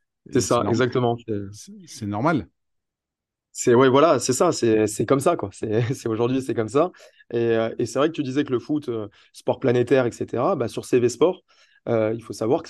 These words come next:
Speaker 1: quand même que ça représente soixante-quinze pour cent.
Speaker 2: Hmm.
Speaker 1: Soixante-quinze pour cent, que ce soit des C V, des annonces, des tournois ou des stages et détections qui sont les trois, les quatre rubriques, pardon,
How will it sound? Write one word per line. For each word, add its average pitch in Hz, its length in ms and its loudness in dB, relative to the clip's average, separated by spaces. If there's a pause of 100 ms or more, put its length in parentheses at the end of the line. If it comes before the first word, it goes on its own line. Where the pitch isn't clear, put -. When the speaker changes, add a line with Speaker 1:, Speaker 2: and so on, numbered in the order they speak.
Speaker 1:
quand 120 120 -4
même 143 160 -2
que 120 100 -2
ça - 360 -6
représente 123 580 0
soixante-quinze - 460 -6
pour 117 120 -10
cent. - 220 -10 (500)
Speaker 2:
Hmm. 110 120 -10 (180)
Speaker 1:
Soixante-quinze 131 520 -2
pour 117 180 -8
cent, 185 280 0
que 131 160 -4
ce - 140 -10
soit 123 140 0
des 120 100 2
C 120 200 2
V, 143 140 4
des 127 220 2
annonces, 131 280 0
des 117 140 0
tournois 127 460 -2 (380)
ou 135 140 2
des 127 120 0
stages 151 400 2
et 127 100 4
détections 139 480 -6
qui - 140 -18
sont 127 180 -2
les 107 140 0
trois, 143 460 2
les 117 220 4
quatre 131 220 0
rubriques, 113 260 -4
pardon, 131 280 -4